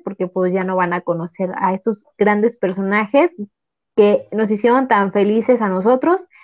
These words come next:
y que de por sí ya tenían una tra-, unas transformaciones muy extrañas, porque a mis sobrinos, por ejemplo, ya les tocó el Pancho Pantera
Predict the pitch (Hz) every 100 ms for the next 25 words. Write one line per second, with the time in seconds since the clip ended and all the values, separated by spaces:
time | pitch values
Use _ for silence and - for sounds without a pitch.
0 | _ - 302 311 311 302 320 - 403 349
1 | 349 381 339 330 320 330 320 262 - 262
2 | 320 214 196 190 185 185 240 254 247 247
3 | 240 - - 196 202 277 320 190 175 190
4 | 190 208 208 220 214 254 269 339 240 233
5 | 220 262 185 220 240 254 202 208 202 -
6 | 214 247 262 196 185 202 214